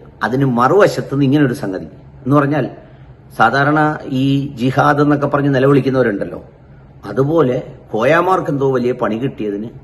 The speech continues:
ഐഷ സുൽത്താനയെ സംഗിണിയാക്കി എന്ന് പറഞ്ഞാണ് ആര് കരയുന്നത്? ഈ, ഈ കർമ്മയിലെ കൊങ്ങിണി കരയുന്നത്. എനിക്കതിലിഷ്ടപ്പെട്ടത്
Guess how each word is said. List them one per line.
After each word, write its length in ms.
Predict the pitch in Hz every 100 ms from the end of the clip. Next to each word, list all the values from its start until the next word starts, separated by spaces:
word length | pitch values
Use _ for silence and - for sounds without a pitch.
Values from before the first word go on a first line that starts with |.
| - -
ഐഷ 200 | 107 -
സുൽത്താനയെ 680 | 147 147 - 120 113 110 110
സംഗിണിയാക്കി 840 | 113 120 135 143 127 107 - - - - 107
എന്ന് 160 | 107
പറഞ്ഞാണ് 420 | 101 95 98 90 95 - - - - -
ആര് 220 | 104 123 127
കരയുന്നത്? 460 | 107 104 95 90 92 - - - - -
ഈ, 400 | 101 - 104 - - - - - - - 143
ഈ 180 | 135 -
കർമ്മയിലെ 500 | 110 127 139 110 127
കൊങ്ങിണി 400 | - 120 131 127
കരയുന്നത്. 380 | 98 92 87 - - - - - - -
എനിക്കതിലിഷ്ടപ്പെട്ടത് 1120 | 98 113 127 131 147 151 143 131 110 98 -